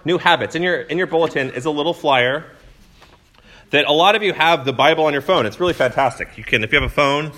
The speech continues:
you can have the Bible on it. All of it. You can have, like, a hundred and sixty different translations. <laughs> Uh, it's really wonderful. They don't, I don't know if they have, um,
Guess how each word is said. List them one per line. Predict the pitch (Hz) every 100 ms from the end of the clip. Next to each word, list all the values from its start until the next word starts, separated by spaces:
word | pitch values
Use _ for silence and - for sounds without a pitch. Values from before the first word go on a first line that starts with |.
| -
you | 123
can | 135
have | 139
the |
Bible | 135 165 139
on | 98 80
it. | 71 - - -
All | 180
of | 143
it. | 113
You |
can | 180
have, | 165 147
like, | 143 131 - - - -
a | 151
hundred | 190 202
and | 175
sixty | - - - 165
different | 147 156 160 156
translations. | 156 147 143 202 - 87 - -
<laughs> | - - -
Uh, | 131 180 - 151 - - -
it's | 143
really | 185 185
wonderful. | 180 156
They | 117 175
don't, | 208
I | 151
don't | 196 175
know | 175
if | 170
they | 160
have, | 147 147 135 120
um, | 120 110 107 98 85 73